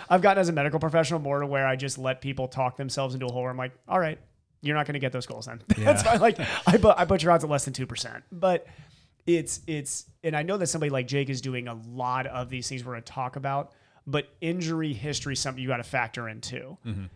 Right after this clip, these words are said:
Speaker 1: Because Jake had a long time period, I say a two, uh, God, at least a year and a half,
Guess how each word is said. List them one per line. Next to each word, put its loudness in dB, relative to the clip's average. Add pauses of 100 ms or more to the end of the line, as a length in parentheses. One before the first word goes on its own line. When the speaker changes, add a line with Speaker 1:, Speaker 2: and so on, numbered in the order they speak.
(140)
Speaker 1:
Because 2
Jake 0
had 0
a 2
long 0
time -4
period, -2
I 2
say -4
a -4 (800)
two, -10
uh, -8 (120)
God, -6
at -10
least -6
a -4
year -4
and -6
a -8
half, -14